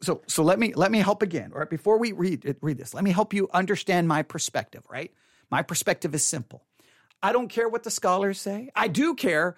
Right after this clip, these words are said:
but I don't care as far as this is concerned, right? We can go all day. You can pull up your fifty scholars. I can try to pull up fifty scholars. You can pull up people from, uh,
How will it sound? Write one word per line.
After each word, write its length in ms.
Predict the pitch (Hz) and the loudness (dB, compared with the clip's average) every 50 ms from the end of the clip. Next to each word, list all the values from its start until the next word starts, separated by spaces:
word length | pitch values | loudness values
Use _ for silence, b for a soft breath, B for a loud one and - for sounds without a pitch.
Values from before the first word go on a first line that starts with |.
| b b | b b
but 120 | b 208 202 | b 2 4
I 100 | 190 196 | 4 4
don't 320 | 175 226 247 269 269 196 | 4 4 4 4 4 2
care 220 | - 208 202 196 185 | 0 0 2 2 2
as 120 | 175 - | 2 2
far 220 | - 202 175 175 | 2 4 4 4
as 140 | 180 147 - | 4 2 2
this 220 | - 208 190 - - | 0 0 0 0 0
is 120 | 135 - | -2 -4
concerned, 420 | - - 123 110 - 117 110 104 117 | -4 -4 -6 -6 -6 -8 -8 -6 -2
right? 200 | 156 208 208 - b b b b b | -2 -2 -2 -4 b b b b b
We 100 | 190 226 | -2 0
can 160 | 220 226 220 | 0 0 2
go 180 | 185 220 208 190 | 4 4 4 4
all 260 | - 214 220 233 240 | 4 4 6 6 6
day. 320 | 170 214 185 120 - - - _ _ _ _ _ _ _ _ _ _ _ _ _ _ _ _ - | 4 4 2 2 -2 -8 -16 _ _ _ _ _ _ _ _ _ _ _ _ _ _ _ _ -4
You 120 | 185 214 | -2 0
can 160 | - 226 208 | 2 2 2
pull 220 | - - 233 226 226 | 4 6 6 6 6
up 160 | 208 - - | 4 4 2
your 80 | 196 | 0
fifty 380 | 175 - - 262 254 - 262 233 | 2 2 2 0 2 2 2 0
scholars. 580 | - - 247 240 226 226 226 226 226 226 226 - b b b b b | 2 2 4 4 4 6 6 6 6 4 2 -2 b b b b b
I 120 | 156 196 | -2 0
can 100 | 196 214 | 0 0
try 160 | 196 - 214 | 0 2 2
to 80 | 208 196 | 2 2
pull 220 | - - 214 208 | 4 4 6 6
up 160 | 196 180 - - | 6 4 4 2
fifty 260 | 202 175 - - 156 | 2 2 2 2 -2
scholars. 480 | - - - 127 110 107 107 104 107 | 0 0 0 0 0 -2 -4 -8 -8
You 80 | 147 214 | -6 -4
can 160 | - 220 202 | -4 -4 -2
pull 160 | - 202 226 | 2 4 6
up 140 | 226 208 220 | 6 4 2
people 260 | - 220 214 - 220 | -2 -6 -2 2 0
from, 300 | 208 - 214 208 190 - - | 2 2 2 0 0 0 2
uh, 240 | 190 180 175 165 | 4 4 4 4